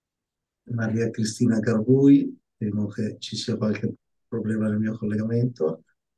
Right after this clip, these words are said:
Perfetto. Maria Cristina Garbui che milita nella gloriosa Università Cattolica del Sacro Cuore, eh,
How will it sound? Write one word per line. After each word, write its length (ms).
Perfetto. 580
Maria 340
Cristina 460
Garbui 500
che 320
milita 800
nella 540
gloriosa 520
Università 600
Cattolica 560
del 100
Sacro 380
Cuore, 440
eh, 1000